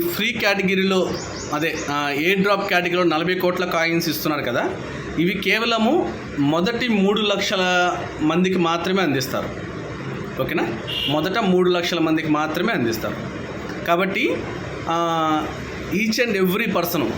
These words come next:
అది Cubo సభ్యుడా, out of the Cubo సభ్యుడా అని పక్కన పెట్టేసి, ప్రతి ఒక్కరు కూడా ఈ అవకాశాన్ని సద్వినియోగం చేసుకోండి. ఓకేనా? ఆ, ఎయిర్ డ్రాప్ కేటగిరీలో వస్తున్నాయి కాబట్టి.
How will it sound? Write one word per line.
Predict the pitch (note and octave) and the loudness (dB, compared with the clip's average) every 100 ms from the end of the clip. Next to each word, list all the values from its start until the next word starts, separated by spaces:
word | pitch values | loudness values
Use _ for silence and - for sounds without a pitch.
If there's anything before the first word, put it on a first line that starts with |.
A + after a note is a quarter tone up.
| - | -2
అది | C#3+ D3+ | 0 0
Cubo | D3+ D#3 F#3 | 0 0 2
సభ్యుడా, | F#3+ F#3 F3 F3+ F#3 F3+ F3+ D3 | 2 0 2 2 0 0 0 0
out | D#3+ | 2
of | F3 E3 | 0 0
the | E3+ | 0
Cubo | E3+ E3+ | 4 4
సభ్యుడా | E3+ D#3+ D#3+ | 2 0 0
అని | D#3 D#3 | 2 0
పక్కన | C#3 D#3 | 0 0
పెట్టేసి, | D#3 D3+ C#3+ B2 C4+ - - - - - | 0 0 -2 0 -2 -4 -6 -8 -8 -4
ప్రతి | F3+ E3+ G3+ | -4 -2 0
ఒక్కరు | F#3 F3+ G#3+ | 0 2 0
కూడా | F#3 F#3 B3+ C4+ | 4 2 2 2
ఈ | F3 | 2
అవకాశాన్ని | E3 E3+ F#3 F#3 F3 - | 2 2 0 0 0 0
సద్వినియోగం | E3+ D3+ D3 D3+ - | 0 2 2 2 0
చేసుకోండి. | C3+ - A2 G2 F#2 - - - - C#3+ | 0 -2 -2 -2 -2 -6 -8 -10 -4 -2
ఓకేనా? | D3+ E3+ - - - - - - - - - - | 0 -2 -2 -6 -10 -10 -10 -10 -10 -10 -10 -4
ఆ, | E3+ E3 D#3 D3 C#3+ | -2 0 0 0 0
ఎయిర్ | F#3 | 2
డ్రాప్ | F#3+ F3+ D#3 | 2 2 2
కేటగిరీలో | E3+ D#3+ F3 | 0 2 0
వస్తున్నాయి | D#3+ C#3 C#3+ A#2+ | 0 0 -2 -2
కాబట్టి. | G#2+ G2+ - | -2 -4 -4